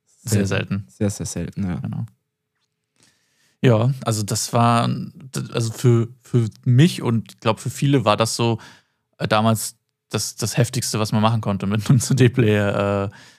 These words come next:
Speaker 1: äh, äh, da die C Ds wechseln. Und dann, äh, müssen wir ja eigentlich nochmal dazwischen die Zeit, ähm, s-, bis zum Streaming hin auch betrachten, weil da kam ja dann so M P drei s und sowas, ne? Also klar gab's das für C Ds, um C Ds zu brennen, brauchtest du auch M P drei Dateien oder, oder,
Speaker 2: Mhm.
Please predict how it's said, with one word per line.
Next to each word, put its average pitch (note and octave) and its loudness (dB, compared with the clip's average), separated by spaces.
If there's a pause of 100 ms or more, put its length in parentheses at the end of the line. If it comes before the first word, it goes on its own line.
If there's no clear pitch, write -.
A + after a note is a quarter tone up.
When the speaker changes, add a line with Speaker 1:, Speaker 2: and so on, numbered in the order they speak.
(240)
Speaker 1:
äh, G#2 -2
äh, G2+ 0
da G2 0
die G2+ 0
C G#2 -6
Ds G#2+ -2
wechseln. G#2+ -2 (420)
Und - -4
dann, A2+ 4
äh, A#2 2
müssen B2 -2
wir B2 6
ja A#2+ 4
eigentlich - -2
nochmal A2+ 4
dazwischen C3 0
die G2 -2
Zeit, F#2+ -2
ähm, F#2+ -4 (260)
s-, - -14
bis - -4
zum G#2+ -2
Streaming G#2+ -2
hin A2 0
auch - -2
betrachten, - -2 (580)
weil G2 -2
da G#2+ 2
kam C3 2
ja C3+ 4
dann C3 4
so A2+ 0
M B2 2
P C#3 4
drei G#2+ 4
s F#2 -6
und F#2 -4
sowas, F2 -8
ne? A#2 2
Also G#2+ -2
klar A2+ -2
gab's - -4
das - -8
für A#2+ 2
C - -4
Ds, B2 4
um B2 2
C C3 -2
Ds A#2 2
zu - -2
brennen, A#2 4
brauchtest G#2 -4
du A2+ -2
auch A#2 2
M A#2 0
P A#2 0
drei G#2 0
Dateien G2+ -2
oder, G2 -2
oder, G#2+ 0
Speaker 2:
Mhm. C3+ 0